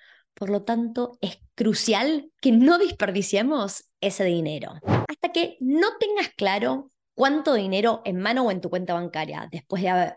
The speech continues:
haber pagado aportes, impuestos, etcétera, ganás por hora trabajada,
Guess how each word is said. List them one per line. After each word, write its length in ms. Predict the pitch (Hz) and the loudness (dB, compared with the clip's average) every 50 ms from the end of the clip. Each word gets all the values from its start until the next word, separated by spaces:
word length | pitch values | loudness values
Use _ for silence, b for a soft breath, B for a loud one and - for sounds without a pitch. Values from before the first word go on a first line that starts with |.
| - - | -10 -6
haber 240 | 180 175 180 175 - - | -4 -4 -4 -4 -4 -2
pagado 380 | 175 170 160 175 175 175 170 | -2 0 0 0 0 0 0
aportes, 1000 | 165 160 - - 202 196 190 185 185 185 - - - 175 170 175 170 170 165 - _ - | -2 -2 -2 0 2 2 2 2 0 -2 -4 -4 -2 -2 0 0 -2 -4 -6 -10 _ -12
impuestos, 640 | 180 170 165 156 - 185 175 - - 185 175 - 156 | -12 -10 -10 -4 -2 -2 -2 -2 -4 -8 -6 -6 -8
etcétera, 640 | 147 - - 160 156 - 160 147 127 135 156 B B B B B B B B B | -8 -6 -6 -6 -4 -4 -4 -4 -4 -6 -6 B B B B B B B B B
ganás 280 | 202 226 214 202 180 - - - | -2 0 0 0 -2 -4 -6 -2
por 140 | 180 180 | 0 2
hora 160 | 190 233 269 262 | 2 2 2 0
trabajada, 760 | - 180 165 160 160 - - 196 226 254 254 233 214 - | 0 -2 -2 -2 -2 -4 -4 -2 -2 -2 -2 -4 -6 -8